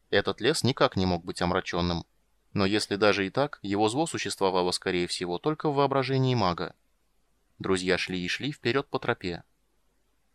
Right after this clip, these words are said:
Потом наступил вечер, и гаснущий свет необычайно рельефно и чётко обрисовал каждую мелочь.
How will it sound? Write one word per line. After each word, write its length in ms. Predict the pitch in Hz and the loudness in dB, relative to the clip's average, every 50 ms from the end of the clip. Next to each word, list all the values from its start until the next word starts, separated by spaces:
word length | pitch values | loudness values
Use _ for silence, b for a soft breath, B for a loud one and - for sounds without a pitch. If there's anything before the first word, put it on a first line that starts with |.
| _ _ | _ _
Потом 300 | - 127 139 - 202 196 | 0 2 2 4 4 4
наступил 420 | 185 180 - - 175 156 170 165 151 | 4 4 2 0 -4 -2 -2 -2 0
вечер, 380 | 120 107 90 - - 80 - _ - | 0 0 -2 -2 -4 -6 -6 _ -8
и 60 | 95 | 0
гаснущий 440 | 95 104 101 - - 104 98 - 110 | 4 4 4 4 4 0 0 0 -2
свет 300 | - - 107 139 151 - | -4 -2 -2 -2 -2 0
необычайно 560 | 104 95 95 92 101 - - 110 104 104 107 | 2 0 2 0 0 0 2 2 4 4 4
рельефно 500 | 107 110 107 107 110 120 123 - 127 123 | 2 0 0 0 0 -2 0 0 0 0
и 40 | 123 | 0
чётко 340 | - - 170 - - - 101 | 0 -2 -4 -2 0 0 0
обрисовал 440 | 87 104 110 - - 143 151 160 151 | 2 2 0 0 0 2 2 2 2
каждую 340 | - - 156 143 135 151 151 147 | 2 2 0 0 0 0 2 2
мелочь. 440 | 127 104 92 80 - - - - | 2 2 0 -2 -6 -10 -14 -18